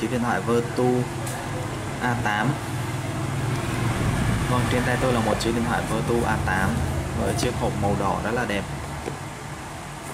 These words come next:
Chúng ta mở máy ra thì trong máy nó,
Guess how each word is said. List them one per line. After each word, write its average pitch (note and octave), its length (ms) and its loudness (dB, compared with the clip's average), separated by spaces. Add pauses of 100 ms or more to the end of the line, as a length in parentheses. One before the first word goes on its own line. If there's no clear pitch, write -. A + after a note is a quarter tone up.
(3500)
Chúng A#2 120 2
ta B2+ 200 2
mở G#2 120 4
máy F#2 240 2
ra B2 200 2 (120)
thì A2 160 0
trong A#2 360 0
máy G2+ 260 0
nó, G2 60 -4